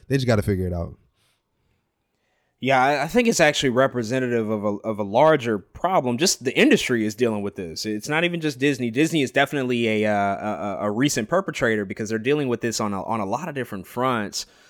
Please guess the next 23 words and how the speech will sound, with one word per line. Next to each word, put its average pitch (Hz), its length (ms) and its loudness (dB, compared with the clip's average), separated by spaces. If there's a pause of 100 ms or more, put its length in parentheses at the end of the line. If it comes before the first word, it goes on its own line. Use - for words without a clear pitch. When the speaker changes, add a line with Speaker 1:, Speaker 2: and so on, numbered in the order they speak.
(100)
Speaker 2:
All 147 200 4
the 147 100 2
examples 123 420 -2
we 113 120 -4
laid 110 200 -2
out 101 140 -2
before 107 360 -2
with 104 220 -4
Pixar 107 600 0
and 107 220 -6
Walt 101 220 -4
Disney 101 300 -8
Animation, 101 440 -8
but 123 100 -6
even, 240 240 -4
like, 180 140 -4
more 170 220 -2
recent 143 400 -4
things, 110 300 -6
when 120 120 -6
you 135 80 -4
look 185 220 -2
at 151 160 0